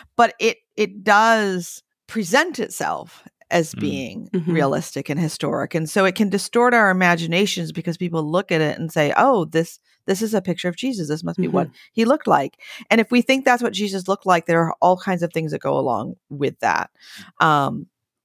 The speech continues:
Speaker 1: race, ethnicity, beauty. Uh, you know, he, he looks like a Hollywood star from the forties in that picture, which is absolutely not who and what Jesus was. So I wanted that picture on the cover.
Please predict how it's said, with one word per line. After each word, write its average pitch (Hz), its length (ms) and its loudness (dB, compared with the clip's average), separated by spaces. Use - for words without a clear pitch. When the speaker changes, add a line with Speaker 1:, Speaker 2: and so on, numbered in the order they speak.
Speaker 1:
race, 208 420 4
ethnicity, 175 880 0
beauty. 180 680 0
Uh, 55 60 -8
you - 160 -6
know, 147 200 2
he, 214 360 0
he 269 100 4
looks 302 220 2
like 285 100 4
a 262 60 4
Hollywood 247 480 2
star 220 500 2
from 156 180 -2
the 151 80 -4
forties 190 520 -4
in 147 100 -6
that 131 300 -6
picture, 151 260 -6
which 170 160 -4
is 180 220 -10
absolutely 208 420 0
not 196 340 0
who 160 260 0
and 143 120 -6
what 131 160 -4
Jesus - 460 -10
was. 71 340 -6
So 247 460 2
I 220 100 2
wanted 233 180 2
that 214 140 0
picture 190 280 -4
on 156 100 -2
the 151 60 -10
cover. 135 460 -4